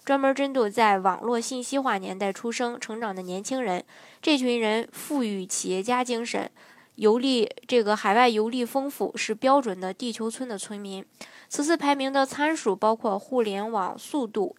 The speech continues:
性别平等、夜生活、避孕产品的获取以及远程办公。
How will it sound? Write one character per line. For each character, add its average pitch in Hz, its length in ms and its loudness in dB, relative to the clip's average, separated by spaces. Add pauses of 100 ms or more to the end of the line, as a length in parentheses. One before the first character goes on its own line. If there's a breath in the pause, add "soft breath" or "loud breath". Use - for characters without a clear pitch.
(100)
性 247 240 -4
别 208 160 0
平 220 300 -8
等、 - 240 0
夜 226 180 -2
生 240 240 -4
活、 202 320 2 (160 loud breath)
避 254 120 -2
孕 202 180 -6
产 202 180 -6
品 202 160 -10
的 190 120 -2
获 208 200 0
取 202 200 -8
以 190 240 -10
及 190 280 -2 (300 loud breath)
远 180 220 -2
程 202 180 -10
办 214 220 -2
公。 240 200 -4